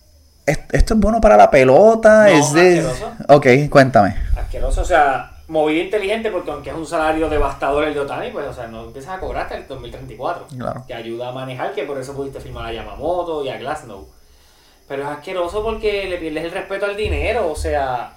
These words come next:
Speaker 2: y yo sé que Ohtani me puede decir, "Vale tanto", mira, nadie, no importa lo que haga, por ejemplo, vale ni cincuenta millones anuales.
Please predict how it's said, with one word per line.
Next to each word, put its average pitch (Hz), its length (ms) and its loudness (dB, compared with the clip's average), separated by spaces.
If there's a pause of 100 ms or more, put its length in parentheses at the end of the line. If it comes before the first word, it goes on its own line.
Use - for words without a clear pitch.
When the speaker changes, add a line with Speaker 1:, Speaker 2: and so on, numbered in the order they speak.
Speaker 2:
y - 80 -10
yo 147 100 -8
sé 208 160 -6
que 226 80 4
Ohtani 226 400 4
me 226 120 -6
puede 214 180 -4
decir, 214 360 -10
"Vale 208 440 0
tanto", 196 680 -8
mira, 180 420 -10 (1000)
nadie, 180 640 -2
no 151 80 -8
importa 180 380 -6
lo 180 120 -4
que 185 100 -6
haga, 165 260 -4
por 156 100 -8
ejemplo, 160 240 -8
vale 185 200 0
ni 180 80 -8
cincuenta 156 420 -6
millones 165 320 -4
anuales. 127 380 -8